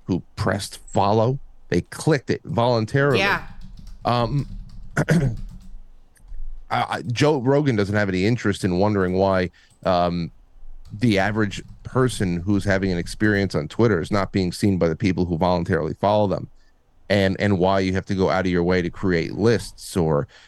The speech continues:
Speaker 1: you have to put on notifications, or wh-, what, it, it makes no sense.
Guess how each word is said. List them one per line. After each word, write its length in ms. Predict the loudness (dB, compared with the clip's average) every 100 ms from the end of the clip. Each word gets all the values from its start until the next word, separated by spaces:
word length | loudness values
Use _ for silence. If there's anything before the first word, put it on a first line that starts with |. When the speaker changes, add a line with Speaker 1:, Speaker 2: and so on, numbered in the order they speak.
| _
Speaker 1:
you 140 | 2 4
have 280 | 2 -2 0
to 180 | 0
put 200 | 2 0
on 200 | 2 2
notifications, 1080 | 2 2 0 -2 2 2 0 0 0 -2 0
or 280 | 2 2 0
wh-, 200 | -2 0
what, 200 | 2 6
it, 360 | 6 4 2 4
it 80 |
makes 300 | 6 4 2
no 140 | 0 0
sense. 360 | 0 -2 -2